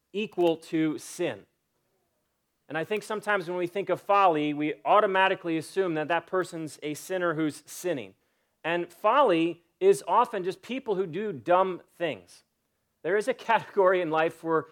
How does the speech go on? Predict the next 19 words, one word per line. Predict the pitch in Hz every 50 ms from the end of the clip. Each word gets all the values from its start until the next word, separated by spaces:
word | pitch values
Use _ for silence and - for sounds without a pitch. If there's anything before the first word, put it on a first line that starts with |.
| _ _ -
the | 156 170 175 180
idiotic. | 190 185 180 165 160 156 151 131 104 - _ _ _ _ _ _ _ _ _ -
It | 156 160
wasn't | 175 214 233 254 294 240
necessarily | 233 220 - 202 170 - 214 202 196 180 165 143
evil | 165 190 214 226 202 226 214 220 214 214 - _ _ _ _ -
or | - 165
sinful, | 156 - - 294 311 202 175 - 156 156 156 151 - _ _ _ _ -
it | 185 220 226
was | 247 226 170 -
just | 196 202 165 127 117 113
dumb. | 131 175 208 165 104 95 85 _ _ _ _ _ _ _ _ _ _ _ _ _ _ _ _ _ _ _ _ _ _ _ _ _ _ _ _ _ _ _ _ _ _ _ _ _ _ _ _
When | - 160 175
I | 185
was | 180 175 -
thinking | - 311 349 330 302 226
about | 190 175 185 175 175
an | 180 170
example, | 165 156 143 127 175 202 220 208 - - 151 143 143 139 -